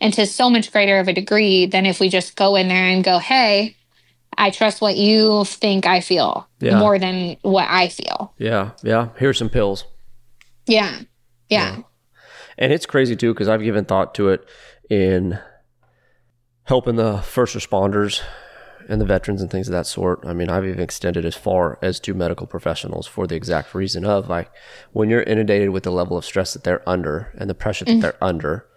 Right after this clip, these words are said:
Speaker 2: ran by huge hospitals and medical care providers, they don't get to practice medicine as they wish.
Speaker 1: No,
Speaker 2: And
Speaker 1: they
Speaker 2: patients
Speaker 1: don't.
Speaker 2: just start to become numbers. I mean, we had a family physician who honestly left a huge hospital, great hospital, because he was not afforded the opportunity to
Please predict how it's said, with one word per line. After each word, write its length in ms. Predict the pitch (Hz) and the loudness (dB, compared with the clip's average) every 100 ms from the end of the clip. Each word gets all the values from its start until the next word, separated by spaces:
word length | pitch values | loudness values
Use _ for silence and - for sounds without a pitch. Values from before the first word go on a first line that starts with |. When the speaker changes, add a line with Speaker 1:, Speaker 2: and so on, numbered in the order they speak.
| _ _ _ _ | _ _ _ _
Speaker 2:
ran 420 | - 95 92 95 | -6 0 2 2
by 160 | 92 82 | 2 0
huge 260 | - 95 - | -2 -6 -2
hospitals 480 | 87 82 92 85 87 | -4 -4 -6 -8 -6
and 80 | |
medical 300 | 85 90 92 | -4 -4 -6
care 180 | 90 82 | -10 -10
providers, 440 | 78 78 71 76 - | -10 -8 -8 -6 -4
they 120 | 95 | -2
don't 220 | 104 - | -2 -4
get 220 | 98 - | -6 -6
to 160 | - 80 - _ - | -8 -12 -14 _ -4
practice 420 | 90 82 - - | -4 -2 -6 -6
medicine 360 | 82 156 - | -6 -4 -6
as 120 | 80 78 | -6 -4
they 120 | 78 | -4
wish. 380 | 87 - - - _ _ _ _ _ _ | -2 -4 -8 -14 _ _ _ _ _ _
Speaker 1:
No, 200 | 214 220 | 2 4
Speaker 2:
And 240 | 226 180 190 | 4 4 2
Speaker 1:
they 20 | |
Speaker 2:
patients 340 | 202 190 185 185 | 2 2 2 2
Speaker 1:
don't. 80 | |
Speaker 2:
just 140 | 175 - | 0 -2
start 240 | 190 98 | -4 -6
to 60 | - | -4
become 320 | 92 - 92 | -8 -6 -4
numbers. 240 | 92 107 92 | -2 -2 -2
I 40 | |
mean, 160 | 90 90 | -2 0
we 100 | 107 | -2
had 300 | 90 107 101 | -2 -2 -2
a 80 | 87 | -2
family 360 | - 87 90 | -4 -4 -4
physician 520 | - 87 95 101 90 | -8 -6 -4 -4 -6
who 220 | 76 104 - | -6 -8 -8
honestly 400 | - 101 87 95 | -4 -2 -2 -4
left 240 | 90 90 82 | -4 -4 -4
a 60 | |
huge 440 | 73 - 113 107 - | -10 -8 -6 -4 -4
hospital, 580 | 110 98 - - - _ _ | -4 -4 -6 -14 -14 _ _
great 380 | - 101 110 110 | -6 0 0 0
hospital, 560 | 110 92 - 95 71 - _ _ _ _ _ - | -2 -2 -2 -8 -8 -14 _ _ _ _ _ -8
because 240 | 107 110 | -4 0
he 100 | 120 | 0
was 100 | 110 | 2
not 200 | 113 101 | 2 0
afforded 420 | 98 - 95 95 | -4 -6 -6 -4
the 120 | 92 | -4
opportunity 640 | 85 87 92 - 90 78 | -4 -4 -8 -8 -8 -6
to 80 | 82 | -8